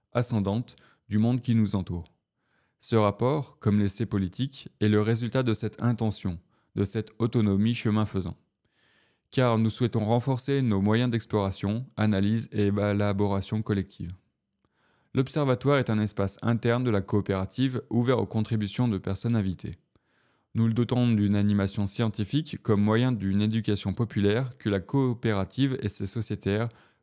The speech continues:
pourraient, souhaitent porter avec d'autres. Nos premiers travaux sont plutôt généralistes, car il y avait d'ab-, car il y avait d'abord à s'approprier la question, à rassembler les maigres analyses ou recherches académiques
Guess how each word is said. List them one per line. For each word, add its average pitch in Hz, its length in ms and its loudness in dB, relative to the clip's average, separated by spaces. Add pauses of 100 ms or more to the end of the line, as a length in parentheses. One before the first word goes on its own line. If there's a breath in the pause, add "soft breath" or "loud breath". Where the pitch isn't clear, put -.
pourraient, 117 320 0 (140)
souhaitent 127 460 -4
porter 110 500 -2
avec 101 320 -2
d'autres. - 340 -12 (1120 soft breath)
Nos 113 100 2
premiers 139 240 0
travaux 131 320 0
sont 120 180 -2
plutôt 117 280 0
généralistes, 110 800 0
car 104 160 0
il 104 60 2
y 101 40 4
avait 98 160 2
d'ab-, 98 560 0
car 110 160 -2
il 107 60 2
y 104 60 2
avait 95 180 0
d'abord 113 480 2
à 101 40 -4
s'approprier 117 520 -2
la 101 80 0
question, 107 480 -4 (300 soft breath)
à 104 100 0
rassembler 107 480 2
les 95 100 0
maigres 110 460 2
analyses 107 460 0
ou 107 100 2
recherches 98 420 -4
académiques 98 600 -2